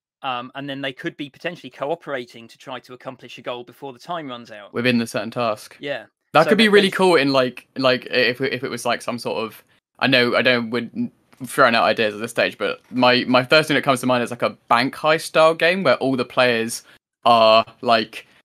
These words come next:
Speaker 2: using their cards to create, like, something as quick as possible, and everyone has to achieve their, like, little objective with their deck within a set time.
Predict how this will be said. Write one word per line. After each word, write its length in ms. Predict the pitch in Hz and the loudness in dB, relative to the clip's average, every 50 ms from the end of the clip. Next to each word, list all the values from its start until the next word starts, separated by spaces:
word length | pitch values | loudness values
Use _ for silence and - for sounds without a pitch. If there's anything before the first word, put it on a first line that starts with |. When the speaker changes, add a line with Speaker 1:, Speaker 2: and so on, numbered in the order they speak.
| _ _ | _ _
Speaker 2:
using 360 | - 131 139 139 127 135 127 123 | -2 2 2 2 4 2 2 2
their 160 | 120 120 117 | 2 2 0
cards 460 | - - 139 131 123 117 117 110 - | 0 2 4 4 6 4 4 2 -4
to 420 | - - 127 117 113 110 107 107 104 | -6 -4 -4 -4 -4 -6 -8 -10 -12
create, 540 | - - - 135 127 120 113 123 135 - - | -12 -8 -4 0 2 2 2 2 0 0 0
like, 220 | 131 127 123 - | 0 0 0 0
something 280 | - 143 135 131 139 135 | 0 0 0 0 0 -4
as 100 | 131 - | -2 -2
quick 160 | 156 139 139 | -4 -6 -6
as 60 | 131 | -6
possible, 280 | - 147 147 - 170 156 | -6 -6 -6 -2 -4 -4
and 80 | 143 - | 0 0
everyone 280 | 127 123 123 127 127 | 0 0 0 -4 -4
has 180 | 123 127 123 - | -4 -6 -10 -6
to 160 | - 131 120 | -4 -4 -4
achieve 480 | 117 - - - 127 123 123 120 - - | -4 -4 -4 -2 0 0 -2 -2 -2 0
their, 180 | 123 120 120 117 | 2 2 2 2
like, 260 | 113 117 110 - - | 2 0 0 -2 -2
little 300 | - 127 113 76 107 120 | -2 -2 -2 0 0 -2
objective 500 | 113 - - - - - - 135 120 104 | -2 0 0 -2 -2 0 -4 -6 -6 -4
with 180 | 113 117 110 98 | -4 -6 -4 0
their 160 | 120 110 107 | 0 0 0
deck 380 | 104 - 117 117 - - - 131 | 0 0 -2 -2 -2 -4 -6 -6
within 260 | 123 120 123 123 127 | -2 2 2 2 2
a 60 | 131 | 0
set 260 | 131 - 151 135 - - | -2 0 -2 -2 -2 -2
time. 340 | - 127 117 127 175 196 | -4 -2 -2 -2 -2 -6